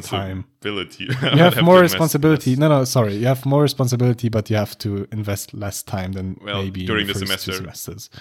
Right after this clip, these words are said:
Speaker 2: <laughs> During the semester less, but <laughs> during the semester break more. Very much more. But
Speaker 1: Well,
Speaker 2: it's, it's
Speaker 1: okay.
Speaker 2: fine, it's fine, it's fine. Um,
Speaker 1: So
Speaker 2: no,
Speaker 1: do
Speaker 2: but
Speaker 1: you
Speaker 2: that
Speaker 1: plan to just, uh, rise in the ranks until you can basically just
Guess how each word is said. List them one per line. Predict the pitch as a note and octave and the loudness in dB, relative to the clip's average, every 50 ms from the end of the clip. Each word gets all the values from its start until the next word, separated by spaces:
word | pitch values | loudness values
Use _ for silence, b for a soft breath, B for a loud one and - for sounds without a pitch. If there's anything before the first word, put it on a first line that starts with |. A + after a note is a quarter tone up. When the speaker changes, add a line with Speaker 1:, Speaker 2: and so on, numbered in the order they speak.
| B B B B B B B B B | B B B B B B B B B
Speaker 2:
<laughs> | B2+ B2+ A#2 D3+ C3 B2+ | -6 -6 -6 -6 -6 -4
During | - D3 D3+ D#3 D3+ | -2 0 0 0 0
the | C#3 | -2
semester | C3 C3+ C3+ C3+ C3 C3 B2 | -4 -4 -2 -4 -4 -4 -4
less, | B2 C3 C3 - - - | -4 -2 -4 -4 -6 -8
but | - B2 D3+ C3+ B2+ C#3 C3+ D3+ C3 | -4 -2 -2 -2 -2 -4 -6 -6 -6
<laughs> | B2 - - - | -8 -12 -12 -6
during | - B2 A#2 A#2 G#2 | -4 -4 -4 -4 -6
the | G#2+ | -8
semester | G2 G#2 G#2+ G#2+ - - G2 | -10 -6 -6 -6 -6 -6 -8
break | E2+ F#2+ F#2+ F#2+ - - | -4 -2 -2 -2 -2 -4
more. | A2+ G#2 G#2+ - - - B B B B B B B B B B B B B B B B B B | -8 -8 -8 -10 -10 -12 B B B B B B B B B B B B B B B B B B
Very | - F2+ F2 F2 | -10 -8 -8 -8
much | E2+ E2 E2 E2 - - F#2 | -8 -10 -14 -16 -16 -16 -16
more. | F2 E2 - | -16 -10 -4
But | - C#3+ D3 | 0 2 6
Speaker 1:
Well, | F#3 G#3 G3 F3+ | 8 8 8 8
Speaker 2:
it's, | D#3+ F3+ F#3 B2+ | 6 4 4 4
it's | C3 | 2
Speaker 1:
okay. | C3 A2+ A2 G#2 | 0 2 2 2
Speaker 2:
fine, | G2 | 0
it's | F#2 F2+ - - | -2 -6 -8 -6
fine, | F#2+ F2+ F2 E2 - | -4 -4 -4 -4 -8
it's | E2 - - | -12 -18 -14
fine. | - D#2 - - - - _ _ b b b b b b b - | -14 -14 -14 -16 -20 -20 _ _ b b b b b b b -12
Um, | F2+ F2 F2 F2 F2 F2 F2 F2 F2 E2+ F2 E2 - - _ B B B B B B _ _ _ - - _ - | -10 -8 -8 -8 -10 -12 -12 -12 -12 -14 -14 -16 -20 -20 _ B B B B B B _ _ _ -20 -20 _ -4
Speaker 1:
So | B2 C#3 C#3+ | 2 2 4
Speaker 2:
no, | C#3+ | 6
Speaker 1:
do | |
Speaker 2:
but | D#3+ E3 | 6 6
Speaker 1:
you | D3+ | 6
Speaker 2:
that | A#2+ A#2 | 6 4
Speaker 1:
plan | D3 D3+ D3+ D3 B2+ | 6 6 4 4 2
to | - B2+ | 0 0
just, | B2+ A2+ A#2+ A#2+ A#2+ A#2+ A#2 - - - - - - - - _ _ - _ _ - - | 0 2 4 4 4 4 2 -2 -8 -10 -12 -16 -16 -18 -20 _ _ -20 _ _ -4 0
uh, | B2+ B2 B2 B2 A#2+ B2 | 2 4 4 6 6 4
rise | B2 B2+ C#3+ C#3+ D3 D3 C3+ B2+ B2+ | 4 6 6 6 6 6 4 2 0
in | B2+ | 0
the | B2 B2 | 2 2
ranks | A#2 A#2+ A#2+ A#2 A#2+ A#2+ A2+ - | 4 4 4 4 4 2 2 0
until | A2+ A2+ - - A#2 | -2 -2 -2 -2 -4
you | A2 G#2 | -4 -2
can | - A2+ G#2+ | -2 -2 -2
basically | G#2+ G#2+ G#2 - - G2+ - - G#2 G2+ G2 F#2+ F#2+ F#2+ | -2 -2 -4 -4 -6 -10 -10 -8 -8 -6 -6 -6 -6 -8
just | G2+ - F#2+ - | -8 -10 -12 -14